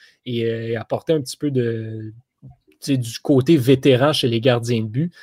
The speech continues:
Euh, qui, pensez-vous que du côté de Vancouver, il va avoir un, il va avoir un gros splash, là, c'est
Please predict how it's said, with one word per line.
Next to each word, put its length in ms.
Euh, 560
qui, 280
pensez-vous 520
que 160
du 200
côté 340
de 60
Vancouver, 600
il 80
va 160
avoir 340
un, 380
il 80
va 80
avoir 240
un 80
gros 260
splash, 600
là, 80
c'est 580